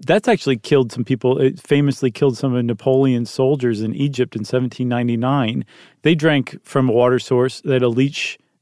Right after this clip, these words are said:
some leeches attached to, like, their esophagus.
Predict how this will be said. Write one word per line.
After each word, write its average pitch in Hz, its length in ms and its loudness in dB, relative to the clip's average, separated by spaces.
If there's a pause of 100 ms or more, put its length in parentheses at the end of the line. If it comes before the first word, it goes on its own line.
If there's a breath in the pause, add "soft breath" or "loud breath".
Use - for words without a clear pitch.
(160)
some 127 220 0
leeches 131 520 0
attached - 640 -4
to, 147 120 0
like, 123 240 0
their 123 140 2
esophagus. 131 840 -2